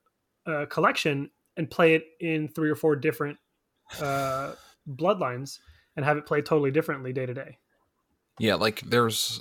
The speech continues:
Speaker 2: some armies that fall into the trap of having six sub-allegiances, and of those six, there's only one that you ever wanna play.
Speaker 1: Yeah, and this one has five, and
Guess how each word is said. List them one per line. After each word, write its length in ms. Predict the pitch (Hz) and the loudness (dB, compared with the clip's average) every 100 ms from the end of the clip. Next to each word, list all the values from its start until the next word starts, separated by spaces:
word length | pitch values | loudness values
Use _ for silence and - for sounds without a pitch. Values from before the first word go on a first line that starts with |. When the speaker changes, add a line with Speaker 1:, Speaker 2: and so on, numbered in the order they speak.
| - | -2
Speaker 2:
some 280 | - 120 107 | 2 4 2
armies 300 | 104 104 - | 2 -2 -2
that 100 | - | 0
fall 200 | - 107 | 2 2
into 140 | 98 | 2
the 80 | 101 | 0
trap 260 | - 87 | 2 0
of 120 | - - | 0 -2
having 280 | 87 87 | -2 0
six 440 | 87 - - - - | -2 0 0 0 0
sub-allegiances, 1120 | - 69 - 69 - 131 135 147 147 139 - - - - - - | 2 2 0 0 0 0 0 -2 -2 -4 -8 -10 -20 -20 -14 -4
and 240 | 95 92 - - - | -2 -2 -4 -8 -2
of 160 | 95 | 0
those 160 | 85 85 | 2 2
six, 360 | - - 78 - | 4 4 2 0
there's 180 | 80 85 | 0 0
only 160 | 82 | -2
one 240 | 73 71 78 | -2 -4 -4
that 120 | 64 | -4
you 200 | 76 78 | -2 -2
ever 160 | 58 | -2
wanna 260 | 55 64 55 | -4 -4 -6
play. 440 | - - - 95 101 _ _ _ _ | -6 -4 -4 -8 -12 _ _ _ _
Speaker 1:
Yeah, 140 | - 151 | -8 -6
and 80 | 143 | -4
this 100 | 135 | -6
one 60 | |
has 140 | 135 117 | -6 -6
five, 460 | 135 123 147 147 _ _ _ _ | -6 -6 -8 -16 _ _ _ _
and 720 | 151 127 123 120 117 120 123 | -10 -8 -8 -10 -12 -14 -16